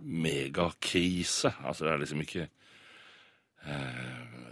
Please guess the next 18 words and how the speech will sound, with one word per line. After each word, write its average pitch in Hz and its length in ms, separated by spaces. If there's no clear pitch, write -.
swat-team 110 760
står 98 180
ikke 101 180
utenfor 92 440
og 87 460
<laughs> - 720
skyter 85 480
seg 90 240
inn. 101 160
Det 90 240
er 87 60
som - 180
det 82 80
er, 82 320
det - 120
er - 60
ikke - 160
så 78 160